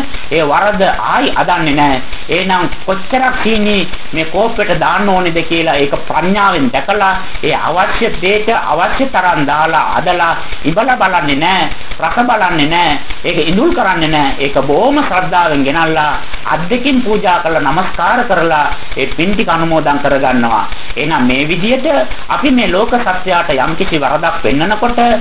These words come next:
යම්කිසි අඩුවක් පාඩුවක් අවවාදයක් අනුශාසනාවක් කරනකොට මේ ලෝක සත්‍යයේ සුඛි-, සුඛිත මුඛිත භාවයට මං කැප වෙනවා. සබ්බේ සත්තා භවන්තු සුඛිතත්තා බවට පත් කරන බවට මං පොරොන්දු වෙලා තිනවා.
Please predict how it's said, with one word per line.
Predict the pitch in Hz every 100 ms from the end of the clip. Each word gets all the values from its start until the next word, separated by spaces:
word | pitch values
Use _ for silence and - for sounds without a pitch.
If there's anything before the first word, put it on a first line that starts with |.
| - -
යම්කිසි | 143 170 220 240 - 180
අඩුවක් | 131 196 269 262
පාඩුවක් | 196 190 190 180 - -
අවවාදයක් | 147 196 226 220 165
අනුශාසනාවක් | 151 170 190 185 160 143 131 117
කරනකොට | 135 175 175 175 170 156 123 - -
මේ | 135 147
ලෝක | 139 170 196
සත්‍යයේ | 208 190 - 180 170 160
සුඛි-, | - 147 - 147
සුඛිත | 151 190 262
මුඛිත | 240 233 190
භාවයට | 165 165 170 160
මං | 151 139
කැප | 107 104
වෙනවා. | 170 196 214 220 208 - - -
සබ්බේ | - 156 156 240 285
සත්තා | - 185 - 180 156
භවන්තු | 127 160 220 226
සුඛිතත්තා | 190 151 190 220 220 196 180
බවට | 156 151 147
පත් | - -
කරන | - 180 160
බවට | 160 135
මං | 131 -
පොරොන්දු | 120 139 185
වෙලා | 208 233 240
තිනවා. | 285 254 202 170